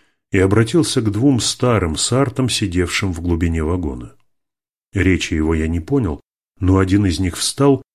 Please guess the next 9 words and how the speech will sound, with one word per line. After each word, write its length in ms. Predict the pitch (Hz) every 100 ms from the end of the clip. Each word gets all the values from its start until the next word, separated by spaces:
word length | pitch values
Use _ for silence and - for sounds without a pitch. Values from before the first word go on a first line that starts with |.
| _
и 140 | - 98
подал 500 | - 92 90 127 107
задохнувшемуся 1040 | 87 95 92 117 135 - - 90 85 98
сарту 460 | - 139 123 - 107
воды 360 | 123 123 110
в 100 | 98
кувшине 560 | - 85 - 82 73 82
из 180 | - -
тыквы. 440 | - 71 - 65